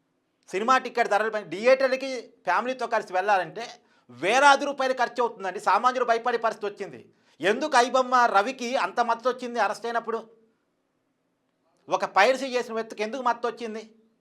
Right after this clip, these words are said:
మద్దతు రావడానికి ఉన్న కారణం సినిమా టికెట్ రేటు విపరీతంగా ఉండటం,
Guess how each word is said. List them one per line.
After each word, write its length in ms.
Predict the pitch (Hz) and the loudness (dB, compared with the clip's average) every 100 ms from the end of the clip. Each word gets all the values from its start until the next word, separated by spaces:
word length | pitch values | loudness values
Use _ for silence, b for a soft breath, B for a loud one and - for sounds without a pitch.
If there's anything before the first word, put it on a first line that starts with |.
| _ _ _ _ _ - | _ _ _ _ _ -6
మద్దతు 340 | 151 165 247 | -2 0 2
రావడానికి 420 | 240 226 226 214 | 6 6 4 -2
ఉన్న 120 | 208 185 | -6 0
కారణం 560 | 208 240 269 269 - _ | 6 6 6 -2 -6 _
సినిమా 300 | - 208 240 | -12 -2 0
టికెట్ 440 | 240 247 233 226 226 | 0 0 -4 -4 -4
రేటు 400 | 175 208 247 247 | -6 -2 -2 -4
విపరీతంగా 400 | 220 226 226 208 | -6 -4 -2 -4
ఉండటం, 300 | 190 233 | -4 -6